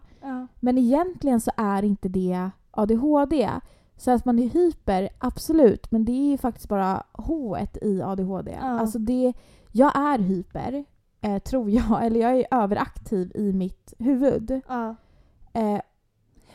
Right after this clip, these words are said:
Speaker 1: Men det är väl det, eller alltså jag, jag har ju inte A D H D och jag är inte jättepåläst, vill
Speaker 2: Nej.
Speaker 1: jag säga. Men, eh, hyperaktiviteten,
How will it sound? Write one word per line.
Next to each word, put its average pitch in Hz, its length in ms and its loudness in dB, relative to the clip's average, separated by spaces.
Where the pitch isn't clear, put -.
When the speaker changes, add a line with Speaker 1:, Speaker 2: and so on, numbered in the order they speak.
Speaker 1:
Men 294 140 0
det 311 80 0
är 302 40 -2
väl 294 180 0
det, 320 140 -4
eller 269 300 -4
alltså 294 380 -4
jag, 294 480 -4
jag 277 140 -6
har 247 160 -6
ju 233 120 -6
inte 220 440 -10
A 247 140 -4
D 233 80 0
H 214 160 -2
D 202 160 -10
och 233 120 -4
jag 240 180 -2
är 233 40 -4
inte 233 320 -6
jättepåläst, 254 1080 -8
vill 254 180 -2
Speaker 2:
Nej. 233 120 6
Speaker 1:
jag 220 440 -2
säga. 220 360 -6
Men, 262 360 0
eh, 240 580 -2
hyperaktiviteten, 269 1160 -4